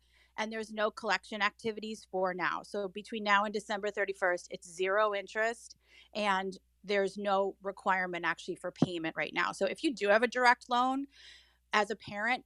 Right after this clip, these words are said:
now should be the time for you to be paying more if you can,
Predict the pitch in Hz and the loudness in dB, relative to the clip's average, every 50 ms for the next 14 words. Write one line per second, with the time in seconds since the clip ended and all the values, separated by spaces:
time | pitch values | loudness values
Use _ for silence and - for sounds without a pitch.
0 | _ - 254 214 214 208 247 262 - - 247 233 220 208 208 - - 208 196 196 | _ -10 -6 -4 -2 0 0 -2 -4 -6 -6 -6 -6 -6 -6 -6 -4 -4 -4 -6
1 | 196 - - 214 214 196 196 202 202 - 175 - 180 170 170 - _ _ _ _ | -6 -10 -10 -10 -8 -6 -6 -6 -6 -2 2 4 4 4 4 0 _ _ _ _
2 | _ _ _ _ _ - - 226 233 226 214 196 190 196 202 202 202 185 170 165 | _ _ _ _ _ -2 2 4 4 6 6 4 4 6 6 6 8 8 8 6
3 | 160 - - 170 165 - - - 170 143 - - - - - | 4 0 -4 -4 -2 0 4 6 6 6 6 2 -4 -10 -14